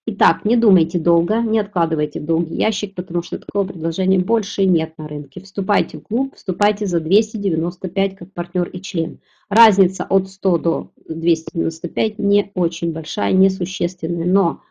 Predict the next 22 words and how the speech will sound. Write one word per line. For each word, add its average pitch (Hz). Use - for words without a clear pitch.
она 190
вам 165
даст 220
намного 160
больше 151
возможностей. 151
И 196
если 196
ваши 190
люди 175
тоже 247
так 214
будут 196
заходить, 185
вы 175
очень 226
быстро 190
построите 180
команду, 185
команду, 226
которая 190
вам, 185